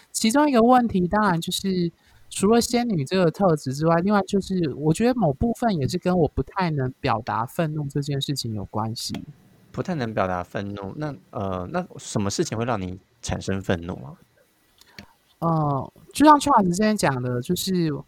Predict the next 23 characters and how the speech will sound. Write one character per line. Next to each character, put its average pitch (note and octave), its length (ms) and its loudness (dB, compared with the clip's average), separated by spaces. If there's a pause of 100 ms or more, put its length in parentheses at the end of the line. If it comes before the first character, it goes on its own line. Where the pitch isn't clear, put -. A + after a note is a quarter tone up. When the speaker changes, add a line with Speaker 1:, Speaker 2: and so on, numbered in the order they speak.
(640)
Speaker 1:
呃， C#3+ 360 -2
当 B3 200 8
我 G#3 140 6
有 F3 120 6
渴 C#3 280 -2
望 G3 180 6
或 G3+ 160 4
者 - 40 -4
在 G3+ 120 2
关 F#3+ 260 0
系 G3 100 -4
中 F#3 140 -2
我 E3 160 -2
想 D3 240 -6
要 E3 160 -2
某 B2+ 220 -4
一 C3+ 40 -8
件 E3+ 200 0
事 - 160 -4
情 C#3 180 -8
的 B2 140 -6
时 C3+ 160 -6
候， C#3+ 280 -2